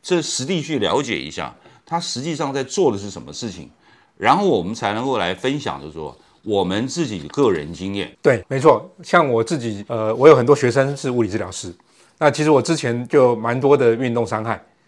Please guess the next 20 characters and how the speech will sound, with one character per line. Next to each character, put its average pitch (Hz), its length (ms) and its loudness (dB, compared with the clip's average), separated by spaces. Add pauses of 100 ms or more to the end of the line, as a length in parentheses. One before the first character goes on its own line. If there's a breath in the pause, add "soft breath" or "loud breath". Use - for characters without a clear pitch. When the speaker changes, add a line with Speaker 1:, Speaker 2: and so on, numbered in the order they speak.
(360)
Speaker 2:
那 165 140 6
也 127 180 2
都 147 140 8
是 170 260 -2 (140)
透 160 140 6
过 143 120 6
这 139 60 6
些 143 80 6
学 117 120 0
生 120 200 -2
帮 120 160 0
我， 92 160 -6 (380)
然 117 100 -6
后 123 60 -2
慢 131 100 2
慢 120 160 0
的 101 80 -6
恢 104 160 -4
复。 92 180 -14 (360)
那 139 320 0